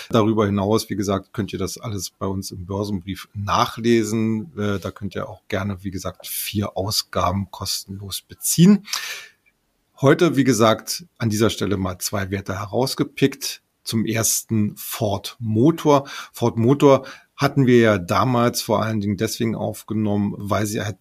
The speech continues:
eine sehr dezidierte Elektromobilitätsstrategie, äh, gefahren haben, die jetzt nicht darauf abgestellt hat, sozusagen das Rad neu zu erfinden, sondern eben ihre Bestseller schlichtweg, äh, auf E-Mobilität,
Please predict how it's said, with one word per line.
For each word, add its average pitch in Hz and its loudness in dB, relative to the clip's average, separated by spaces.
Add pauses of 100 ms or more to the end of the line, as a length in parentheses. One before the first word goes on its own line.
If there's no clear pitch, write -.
(140)
eine 107 -4
sehr 113 4
dezidierte 110 0
Elektromobilitätsstrategie, 120 -2 (360)
äh, 120 2
gefahren 113 2
haben, 110 0
die 104 -2 (320)
jetzt - -4
nicht 151 4
darauf 117 4
abgestellt 113 -2
hat, 110 0
sozusagen 104 -2
das 98 -2
Rad - 0
neu 107 0
zu 113 -2
erfinden, 147 0
sondern 120 2
eben 107 -2
ihre 123 4
Bestseller 104 0
schlichtweg, - -4 (400)
äh, 113 -4
auf 98 -6 (440)
E-Mobilität, 101 0